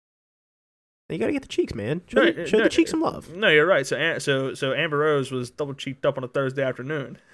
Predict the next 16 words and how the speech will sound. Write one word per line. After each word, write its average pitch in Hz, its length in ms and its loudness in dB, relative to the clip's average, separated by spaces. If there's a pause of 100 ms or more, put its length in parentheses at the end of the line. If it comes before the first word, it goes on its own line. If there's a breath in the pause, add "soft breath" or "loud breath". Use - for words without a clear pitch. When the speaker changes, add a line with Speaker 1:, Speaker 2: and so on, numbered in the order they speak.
(460 soft breath)
Speaker 1:
Hella 131 300 2
ass. 117 540 -2
Speaker 2:
Hella 160 380 2
ass. 127 520 -2
Speaker 1:
The 135 100 -8
sun 135 260 -2
is, - 160 -2 (160)
sun 185 240 4
is 208 80 2
still 139 160 0
shining. 139 460 0 (100)
Speaker 2:
Sun 170 320 -4
is 143 80 -6
still 151 240 -4
shining. 143 420 -8 (540 soft breath)
Um, 147 400 -2